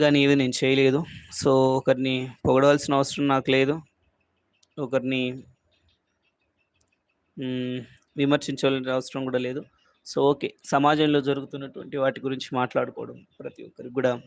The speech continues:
ఒక హక్కు ఉంటుంది కదా. So, మంచిర్యాల డిస్ట్రిక్ట్ అండి, ఓకే అండి, మంచిర్యాల డిస్ట్రిక్ట్ అంటే ఎవరండి మీకు ఎంపీ ఎవరు వస్తారండి?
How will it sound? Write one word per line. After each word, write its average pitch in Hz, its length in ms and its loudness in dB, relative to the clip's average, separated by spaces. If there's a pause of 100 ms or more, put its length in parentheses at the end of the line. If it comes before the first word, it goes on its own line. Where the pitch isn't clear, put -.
(720)
ఒక - 140 -8
హక్కు 127 240 -2
ఉంటుంది 127 340 -6
కదా. 135 100 -8 (560)
So, - 100 -2 (120)
మంచిర్యాల 180 500 6 (140)
డిస్ట్రిక్ట్ 170 420 0
అండి, 131 220 -2 (180)
ఓకే 135 220 -4
అండి, 127 140 -2 (100)
మంచిర్యాల 143 520 4 (100)
డిస్ట్రిక్ట్ - 400 -4
అంటే 131 260 2 (960)
ఎవరండి 160 400 6 (220)
మీకు 147 220 2
ఎంపీ 151 240 4
ఎవరు 165 180 8
వస్తారండి? 151 460 0